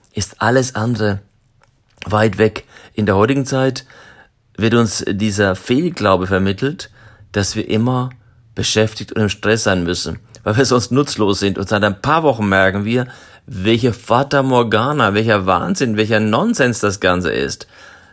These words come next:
Wir merken plötzlich, hey, es geht auch ohne diesen ganzen Wahnsinn. Und, äh, wir machten die Erfahrung, wenn wir anderen sagten, dass wir wissen, dass sie sehr beschäftigt sind,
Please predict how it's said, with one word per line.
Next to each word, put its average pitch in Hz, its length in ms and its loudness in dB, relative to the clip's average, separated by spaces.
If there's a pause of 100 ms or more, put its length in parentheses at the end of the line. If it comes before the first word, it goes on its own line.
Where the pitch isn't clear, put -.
(140)
Wir 104 140 -2
merken 113 400 2
plötzlich, 127 420 0
hey, 147 280 -4 (560)
es - 200 -4
geht 117 180 -2
auch 113 200 -4
ohne 139 480 0
diesen 98 480 -6
ganzen 98 480 -2
Wahnsinn. 90 540 -2 (760)
Und, 104 360 0
äh, - 180 -4
wir 90 320 -2
machten 113 320 -2
die 117 60 0
Erfahrung, 123 420 -2
wenn 104 280 0 (240)
wir 107 160 -2
anderen 107 240 2
sagten, 113 460 0
dass - 220 0
wir 98 220 0
wissen, 214 420 -2 (240)
dass 110 140 0
sie 113 80 -2
sehr 113 180 0
beschäftigt 131 540 0
sind, 131 300 -2